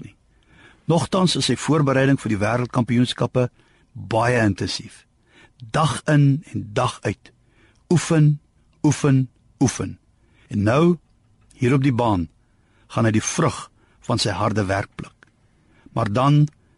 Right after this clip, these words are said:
die skoot wat klap, hy is te vinnig uit die blokke en word gediskwalifiseer. In een sekonde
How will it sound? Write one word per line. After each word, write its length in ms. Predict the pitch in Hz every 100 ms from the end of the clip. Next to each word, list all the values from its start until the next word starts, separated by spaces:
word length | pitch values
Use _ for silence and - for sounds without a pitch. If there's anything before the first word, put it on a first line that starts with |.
| _ _
die 100 | -
skoot 360 | - - 160 127
wat 180 | 147 -
klap, 240 | 143 - _ - _ _ _ 135
hy 40 |
is 100 | 113
te 100 | 135
vinnig 340 | - 165 147
uit 80 | 139
die 100 | 135
blokke 440 | 110 120 - 110 - _ _ _ _ _
en 180 | - 107
word 220 | 110 113
gediskwalifiseer. 960 | 127 104 - 117 104 - - 107 101 - _ _ _ _ _
In 200 | 113 113 _
een 300 | 170 180 190
sekonde 640 | - - - 110 95 98